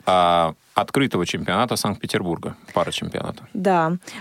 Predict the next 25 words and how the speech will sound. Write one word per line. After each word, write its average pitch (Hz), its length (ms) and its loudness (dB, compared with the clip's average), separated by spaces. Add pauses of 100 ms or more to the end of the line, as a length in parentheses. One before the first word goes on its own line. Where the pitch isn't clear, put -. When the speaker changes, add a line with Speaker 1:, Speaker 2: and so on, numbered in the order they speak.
Speaker 2:
А, 185 320 6
так 240 180 4
как, 240 300 4
э, 202 420 10
он 226 180 6
проводился 220 680 4
не 233 160 8
только 196 360 6
в 175 60 -2
Санкт-Петербурге, 190 880 2
самые 196 300 4
смелые 170 400 2
поехали, 185 340 0
конечно 170 460 -2
же, 160 100 -2
туда, 196 340 4
на 185 220 4
очный 175 360 -2
этап, 170 200 -2 (580)
а, 170 1040 4
э, - 80 -2
наши 220 580 6 (220)
товарищи 233 760 6
решили, 202 440 4
что, 202 360 6